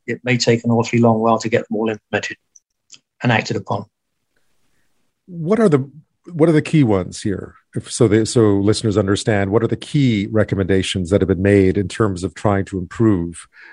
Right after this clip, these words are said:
Speaker 2: uh, the safety of these trains, specifically in an area as dangerous as Field Hill?
Speaker 1: Well, I like, I like the one about, uh,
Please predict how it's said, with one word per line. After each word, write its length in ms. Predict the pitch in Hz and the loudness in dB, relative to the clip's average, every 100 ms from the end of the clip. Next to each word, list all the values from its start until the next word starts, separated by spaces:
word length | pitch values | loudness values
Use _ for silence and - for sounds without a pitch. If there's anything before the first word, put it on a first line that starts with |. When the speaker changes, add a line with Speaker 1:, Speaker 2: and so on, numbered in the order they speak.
| - | -8
Speaker 2:
uh, 140 | 92 92 | -6 -4
the 80 | |
safety 420 | - - 120 120 107 | -2 2 0 2 -2
of 80 | 90 | 0
these 180 | 95 | -4
trains, 280 | - 110 101 | -2 -4 -4
specifically 560 | - 127 - - 170 131 | -6 -8 -4 -2 0 0
in 60 | |
an 80 | 107 | 0
area 380 | 104 107 101 101 | 0 0 0 -2
as 160 | 123 98 | -4 -6
dangerous 580 | 82 117 120 95 - - | 2 2 2 -2 -8 -8
as 120 | 101 | -6
Field 300 | - 110 110 | 4 4 6
Hill? 300 | 151 98 90 _ _ _ _ _ _ _ _ _ - | 2 0 -4 _ _ _ _ _ _ _ _ _ -2
Speaker 1:
Well, 360 | 180 202 - | 2 2 2
I 100 | 156 | 2
like, 260 | 180 208 - | 2 2 0
I 80 | 165 | 2
like 240 | 196 202 | 2 2
the 60 | 151 | 2
one 120 | 156 | 2
about, 320 | 143 143 131 - | 4 2 0 0
uh, 360 | 131 123 123 | 2 2 0